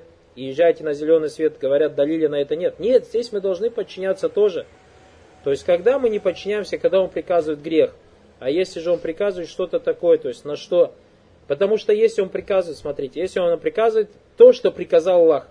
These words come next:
То есть мы это делаем не от того, что он приказал, а от того, что приказал Аллах, правильно же?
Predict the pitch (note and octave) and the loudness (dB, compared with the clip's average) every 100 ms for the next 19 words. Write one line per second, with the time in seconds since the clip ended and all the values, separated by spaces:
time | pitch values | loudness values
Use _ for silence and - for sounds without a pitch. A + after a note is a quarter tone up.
0 | _ _ _ _ _ _ _ _ - C#3+ | _ _ _ _ _ _ _ _ -4 -4
1 | C#3+ G3+ C4+ B3+ A3 C4+ C4 A#3+ A3+ B3 | 2 4 6 4 4 4 4 4 2 2
2 | C4+ E4 - A#3 A#3+ A#3+ A#3+ A3+ F#3 G#3+ | 0 0 0 0 -2 2 4 4 2 0
3 | B3+ B3+ A3+ A3+ A#3+ A3 B3+ B3 C4 - | 0 0 -2 -2 -2 0 4 4 2 0
4 | A#3+ C4 G3 C#3 | -2 0 -2 -4